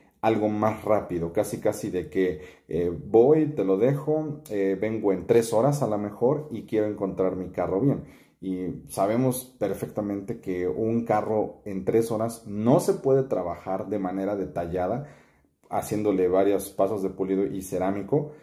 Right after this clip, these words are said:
pero sí podemos hacer, eh, pulidos de producción con productos tres en uno y aún así ofrecer muy buenos resultados. Entonces es lo que me, me comentaban, "Oye, es que me gustaría saber qué, qué me recomiendas,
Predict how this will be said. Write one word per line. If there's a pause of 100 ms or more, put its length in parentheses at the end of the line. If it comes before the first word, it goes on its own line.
(420)
pero
sí
podemos
hacer,
eh,
pulidos
de
producción
con
productos
tres
en
uno
y
aún
así
ofrecer
muy
buenos
resultados. (460)
Entonces
es
lo
que
me,
me
comentaban,
"Oye,
es
que
me
gustaría
saber
qué,
qué
me
recomiendas,